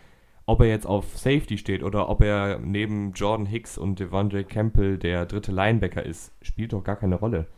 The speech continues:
Du hast mit dem einfach diesen Freak-Athlet und vor allen Dingen,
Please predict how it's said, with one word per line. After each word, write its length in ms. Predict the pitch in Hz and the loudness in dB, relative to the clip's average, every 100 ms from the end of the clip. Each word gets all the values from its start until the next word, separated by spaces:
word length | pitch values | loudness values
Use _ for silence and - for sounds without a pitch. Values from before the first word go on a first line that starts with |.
| - - _ - - | -20 -20 _ -20 -10
Du 160 | 87 101 | -4 -4
hast 180 | 117 | 0
mit 140 | 110 92 | 0 2
dem 180 | 101 - | 0 0
einfach 240 | 101 101 | 0 -2
diesen 260 | 92 87 87 | -2 -4 -4
Freak-Athlet 880 | - 117 - - 101 120 120 - - - - - - | -2 -4 -2 -6 -4 -2 -2 -6 -20 -20 -20 -20 -4
und 140 | 104 | 2
vor 160 | 101 110 | 4 6
allen 160 | 143 143 | 6 6
Dingen, 220 | 139 | 6